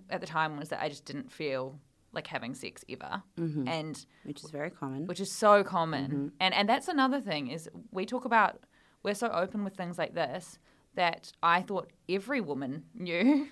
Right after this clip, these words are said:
Speaker 1: <laughs> that
Speaker 2: Mm-hmm.
Speaker 1: it's very common to stop feeling like sex. And then one of my friends the other day said that she thought she was,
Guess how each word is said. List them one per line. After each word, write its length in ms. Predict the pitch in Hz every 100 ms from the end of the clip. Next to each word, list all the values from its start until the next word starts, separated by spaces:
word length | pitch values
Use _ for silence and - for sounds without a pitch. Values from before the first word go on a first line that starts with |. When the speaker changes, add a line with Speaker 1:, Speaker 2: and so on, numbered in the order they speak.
| -
Speaker 1:
<laughs> 100 | -
that 200 | 202 170
Speaker 2:
Mm-hmm. 160 | 160 151 -
Speaker 1:
it's 140 | -
very 260 | 160 147 143
common 400 | 160 143 131 127
to 280 | 156 147 135 - _ -
stop 280 | - -
feeling 220 | - 131 151
like 180 | -
sex. 320 | - 104 - - - - -
And 140 | 170
then 100 | 165
one 140 | 160 156
of 100 | 151
my 120 | 156
friends 360 | - 156 139
the 100 | 151
other 140 | 143 139
day 340 | 143 143 123
said 200 | 127 147
that 100 | -
she 160 | - 139
thought 220 | 139 123
she 100 | -
was, 300 | 143 - -